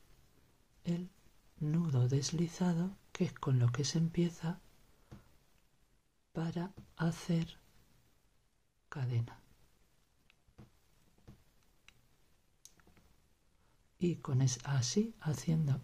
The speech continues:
nudo deslizado y cadena.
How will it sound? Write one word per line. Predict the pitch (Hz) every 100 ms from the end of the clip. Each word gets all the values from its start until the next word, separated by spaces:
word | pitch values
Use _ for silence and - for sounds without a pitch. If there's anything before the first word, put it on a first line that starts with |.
| -
nudo | 147 175 175
deslizado | 170 175 170 - 202 214 233 - - - - - - - - _ _ _ _ _ _ -
y | 143
cadena. | 143 131 123 120 -